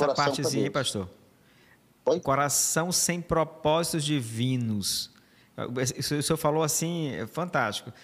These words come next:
Speaker 2: Coração sem propósitos divinos vai se afastar do Senhor.
Speaker 1: Ah, vai, é.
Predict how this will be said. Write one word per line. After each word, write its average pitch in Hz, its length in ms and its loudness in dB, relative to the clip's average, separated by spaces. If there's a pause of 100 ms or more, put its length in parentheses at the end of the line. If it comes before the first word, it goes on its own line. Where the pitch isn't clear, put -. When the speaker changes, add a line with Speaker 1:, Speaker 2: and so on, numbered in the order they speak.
(460)
Speaker 2:
Coração 147 640 0
sem 170 240 0
propósitos 160 800 0
divinos 143 640 -2
vai 160 160 2
se - 100 0
afastar 151 420 -2
do 147 80 -10
Senhor. 117 380 -6 (1400)
Speaker 1:
Ah, 202 100 4
vai, 120 300 2
é. 113 80 -8